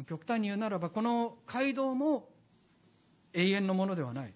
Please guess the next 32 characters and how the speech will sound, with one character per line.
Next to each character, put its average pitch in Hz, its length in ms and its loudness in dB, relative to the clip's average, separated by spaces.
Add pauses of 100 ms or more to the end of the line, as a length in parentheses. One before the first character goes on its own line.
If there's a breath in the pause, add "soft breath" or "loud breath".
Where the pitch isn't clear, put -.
(120)
し - 140 -10
か 311 120 4
し、 285 320 2 (400 loud breath)
そ 254 240 -2
こ 320 160 -2
で 320 380 0
営 226 160 4 (280)
ま 294 120 6
れ 208 120 4
た 214 280 4 (420 soft breath)
神 320 340 6
の 175 200 6
愛、 190 160 4 (1400 soft breath)
死 - 300 6
を 381 120 10
も 202 140 8
打 190 80 4
ち 247 140 0
破 247 140 4
っ 247 40 -2
て 226 160 0
く 185 100 -4
だ 196 120 4
さ 196 160 2
る 196 260 2 (360 soft breath)
キ 233 180 6
リ 311 160 10
ス - 100 -4
ト 302 120 4
の 302 120 8
救 320 300 2
い 285 80 0